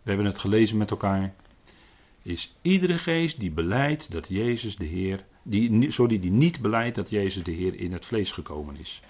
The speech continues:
Dus die, en het, de con-, want de consequentie daarvan is, als jij zegt dat Jezus niet echt in het vlees gekomen is, dan is, eh, dan is het kruis ook niet waar.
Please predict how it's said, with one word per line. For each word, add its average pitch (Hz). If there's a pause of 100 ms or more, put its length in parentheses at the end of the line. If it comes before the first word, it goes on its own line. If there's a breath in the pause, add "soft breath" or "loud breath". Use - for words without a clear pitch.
(400 loud breath)
Dus -
die, 90 (760 soft breath)
en 107 (140)
het, 101
de 107
con-, 113
want 113
de 113
consequentie 139
daarvan 98
is, 101
als 101
jij 95 (520 loud breath)
zegt 104
dat 98
Jezus 107
niet 123 (200)
echt -
in 98
het 92
vlees 214
gekomen 78
is, - (1200 loud breath)
dan 104 (160)
is, - (160)
eh, 113 (120)
dan 110
is 107
het 101
kruis 175
ook 180
niet 185
waar. 95